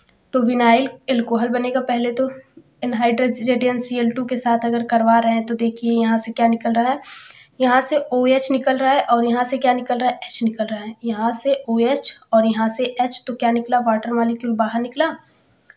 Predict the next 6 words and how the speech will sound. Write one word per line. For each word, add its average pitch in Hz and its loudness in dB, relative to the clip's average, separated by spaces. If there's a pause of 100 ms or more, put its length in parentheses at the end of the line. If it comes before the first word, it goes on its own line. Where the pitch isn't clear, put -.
(760)
और 269 4
इसको - 0
अगर 277 4
हम 269 -2 (200)
rearrange 262 0
करेंगे 220 0